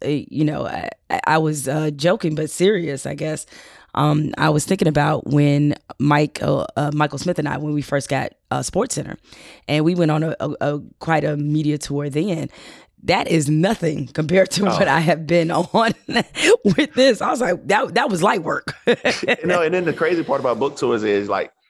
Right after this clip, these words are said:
Speaker 2: you might sell, like, thirty, forty-five books at a stop, but, I mean, you gotta go hit these, hit these venues, hit these locations, hit these markets. It's insane. But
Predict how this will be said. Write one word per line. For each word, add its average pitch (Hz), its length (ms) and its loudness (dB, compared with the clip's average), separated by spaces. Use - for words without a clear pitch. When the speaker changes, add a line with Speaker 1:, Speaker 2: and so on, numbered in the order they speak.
Speaker 2:
you 175 160 -8
might 117 240 -2
sell, 110 220 0
like, 104 240 -2
thirty, 107 200 0
forty-five 107 540 -2
books 123 240 -2
at 98 80 0
a 95 60 -6
stop, - 500 -4
but, 104 260 -2
I 107 60 -4
mean, 107 160 -4
you 120 120 0
gotta 104 300 0
go 107 200 0
hit 98 240 -8
these, 101 580 -6
hit 101 180 -4
these 110 260 -2
venues, 101 480 -2
hit 95 140 -8
these 98 180 -6
locations, 107 580 -2
hit 95 140 -10
these 98 180 -6
markets. 120 480 -4
It's - 180 -8
insane. 143 400 -6
But 147 160 -2